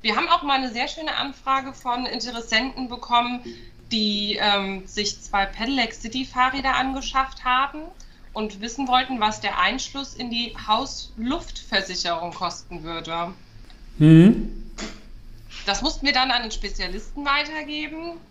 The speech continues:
Speaker 1: Ja, muss ich ganz klar sagen.
Speaker 2: Ja, klar.
Speaker 1: Die Hausversicherung.
Speaker 2: Du musst überlegen, Luft ist ein kn-, eigentlich ja ein knappes Gut.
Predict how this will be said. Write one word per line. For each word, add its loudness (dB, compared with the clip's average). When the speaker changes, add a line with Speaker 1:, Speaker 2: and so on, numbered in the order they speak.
Speaker 1:
Ja, 2
muss -8
ich -20
ganz -8
klar -8
sagen. -4
Speaker 2:
Ja, 4
klar. 6
Speaker 1:
Die 4
Hausversicherung. -2
Speaker 2:
Du 6
musst 6
überlegen, 8
Luft 6
ist 2
ein 2
kn-, -8
eigentlich 8
ja 4
ein 2
knappes 2
Gut. 2